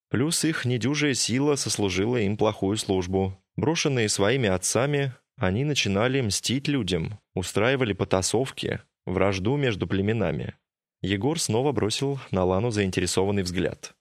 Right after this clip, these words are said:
«Неужели вы думаете, что вы нефилим?» «Я еще ничего не думаю.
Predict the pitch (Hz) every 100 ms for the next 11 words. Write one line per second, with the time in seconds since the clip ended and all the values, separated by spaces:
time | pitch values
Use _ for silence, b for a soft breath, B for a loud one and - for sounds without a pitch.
0 | _ _ _ _ _ _ _ _ 95 95
1 | 90 101 165 170 135 95 123 160 147 139
2 | 135 - - 98 101 127 123 - 127 147
3 | 95 92 - _ _ _ _ _ _ _
4 | _ _ _ _ 110 113 165 180 - 151
5 | 165 147 - 117 139 165 127 101 117 110
6 | 101 95